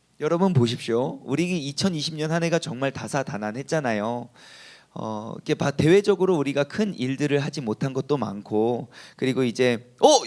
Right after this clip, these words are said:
열두 가지 땡! 네, 비슷했습니다. 열두 가지 땡. 어, 우리가, 어, 마-, 그 또 일들도 많았고, 어, 그리고 이제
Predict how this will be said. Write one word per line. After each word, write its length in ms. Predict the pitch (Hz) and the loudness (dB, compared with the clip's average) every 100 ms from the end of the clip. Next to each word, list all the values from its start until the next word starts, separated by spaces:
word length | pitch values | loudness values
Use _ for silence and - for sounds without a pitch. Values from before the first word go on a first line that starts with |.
| 143 | 6
열두 320 | 254 294 359 | 6 6 6
가지 380 | 311 294 277 - - | 6 6 -2 -4 4
땡! 460 | 240 226 254 294 - | 6 6 0 -8 -10
네, 280 | 208 117 151 147 | -2 4 4 4
비슷했습니다. 920 | 147 - 170 - 135 127 127 220 - | 0 4 2 2 -2 2 4 4 4
열두 240 | 123 113 131 | -2 0 0
가지 200 | 123 117 | 0 0
땡. 280 | 127 135 - - - - | -2 -2 -6 -10 -10 -6
어, 180 | 120 117 107 | 0 0 2
우리가, 380 | 135 143 156 131 - - | 2 4 4 4 -6 -12
어, 160 | - 107 | -6 -2
마-, 200 | 110 - - | 0 -2 -4
그 320 | - 120 104 | 0 0 0
또 220 | - 123 120 | 0 0 0
일들도 500 | 131 139 160 156 160 | -2 0 0 2 2
많았고, 880 | 120 123 127 113 120 131 113 - - - - | 2 0 -2 0 2 2 0 -8 -20 -20 -18
어, 220 | - 113 113 | -8 -8 -4
그리고 400 | 139 135 147 139 | -4 2 4 4
이제 440 | 117 127 123 113 | 2 2 2 0